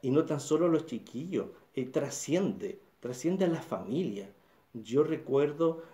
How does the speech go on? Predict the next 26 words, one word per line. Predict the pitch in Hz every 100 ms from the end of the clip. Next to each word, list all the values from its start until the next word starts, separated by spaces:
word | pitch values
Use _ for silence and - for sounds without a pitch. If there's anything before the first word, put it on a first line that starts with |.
| -
eh, | 131 123 117 110 110 101 104 101 _ _ _ _ _ _ - -
y, | 120 120 120
y, | 123 123 113 -
y | 123 107 131
haberlo | 117 139 156
vivido | 131 110 135 160 113
en | 101
presente, | 107 107 - 147 135 135 165 165 - - _
eh, | 120 117 110 104 - - - 135 123
cuando | 143 123 123 120
nacían | 113 - 147 165
estas | 165 143
amistades | 135 - - 160 160 131 135 - - _ -
de, | 127 120
de, | 120 123
de | 113 117
familia, | - 110 143 202 120 135 - - _ -
eh, | 123 120 117 143
en | 123 -
que | 131
después | 123 - 160 165
luego | 160 180 170
se | 165 143
conocían, | 131 113 - 160 175
se | 165 139
visitaban, | 131 127 110 107 185 104